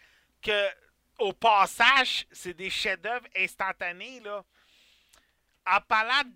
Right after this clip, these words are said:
Disney, si ça vous intéresse, sur la page Facebook d'Alpha quarante-deux, sinon sur le YouTube,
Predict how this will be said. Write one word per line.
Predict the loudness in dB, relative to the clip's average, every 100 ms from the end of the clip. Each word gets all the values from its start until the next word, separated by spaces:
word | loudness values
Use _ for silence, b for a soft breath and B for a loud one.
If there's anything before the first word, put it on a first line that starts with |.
| -14 -14
Disney, | -12 -12 -10
si | -12 -16
ça | -8 -6
vous | -6 -8
intéresse, | -12 -8 -6 -6 -6
sur | -8
la | -10
page | -4 -4 -4 -6
Facebook | -10 -14 -10 -8
d'Alpha | -8 -8 -10
quarante-deux, | -12 -12 -12 -12 -16
sinon | -14 -16 -14
sur | -16
le | -14 -14
YouTube, | -14 -18 -20 -20 -18 -16 -14